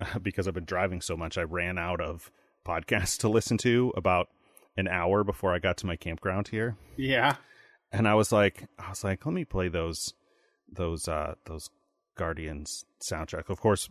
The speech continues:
Speaker 1: Spotify, there's a playlist with just all the songs from all, both movies. And, well, Rubber Band Man is from Endgame, or not Endgame, uh, Infinity War.
Speaker 2: Oh, yeah.
Speaker 1: Or no, is it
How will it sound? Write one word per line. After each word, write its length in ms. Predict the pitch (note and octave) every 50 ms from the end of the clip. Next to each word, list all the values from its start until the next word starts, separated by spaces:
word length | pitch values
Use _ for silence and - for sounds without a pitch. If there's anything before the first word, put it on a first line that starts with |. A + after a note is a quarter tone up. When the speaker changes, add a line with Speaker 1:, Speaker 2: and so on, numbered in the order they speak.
| - -
Speaker 1:
Spotify, 540 | - - - F2+ D#2+ E2 - - E2 D#2
there's 140 | D#2 D#2+ D2+
a 60 | D#2
playlist 520 | - - - F2 D#2 D#2 D2 D2+ D2+ - -
with 120 | D#2+ D#2
just 240 | - E2 - - - -
all 180 | - E2 D#2+ D2+
the 100 | - -
songs 400 | - - E2+ D#2 D2+ D2+ D#2 -
from 260 | - E2+ D#2 D2+ D2+ - _ _ _ _ _ _ _ _ _ _ _ - -
all, 200 | E2 E2 - -
both 200 | - F2 D#2+ - -
movies. 540 | E2+ D#2+ C#2+ D2 D2+ C#2+ D#2 - - - - - _ -
And, 340 | F2 E2+ D#2+ C#2+ D2+ D2+ - - - _ _ _ _ -
well, 320 | G2 F2+ D2+ D2 D2 - _ _ _ _ -
Rubber 240 | F#2+ G2+ G2 F2+ F2+
Band 240 | E2 E2 D2+ D2+ D#2
Man 160 | D2+ D2 D2+
is 100 | D2+ -
from 320 | - E2 D2+ D2 C#2+ C#2+ - _ _ _ _ _ _ _ -
Endgame, 480 | F#2 F#2 F2 E2 - - - - - -
or 340 | - F#2 F2+ D#2+ D#2+ D2+ - _ _ _ _ _ _ _ _ _ _ _ _ _ _ _ _
not 240 | - - F2 E2+ -
Endgame, 360 | - - D2+ - - - - - _ _ _
uh, 260 | - E2+ D#2 - - - _ _ _ _ _ _ _ -
Infinity 400 | F#2 E2 - A2+ G2 F2+ D#2 D#2+
War. 260 | D2 D2+ D2+ F2 - - - _ _ _ _ _ _ -
Speaker 2:
Oh, 160 | C#3+ B2+ G#2
yeah. 180 | F#2+ F#2 E2+ - - _ _ _ _ _ _ _ _ _ _ _ _ _ _ _ _ _ _ _ _ _ _ _ _ _ - - - _ _ _ _ -
Speaker 1:
Or 100 | A#2+ A#2+
no, 300 | C3 A2 - - - - _ _ _ _ _ _ _ _ -
is 120 | G#2+ -
it 100 | G2+ -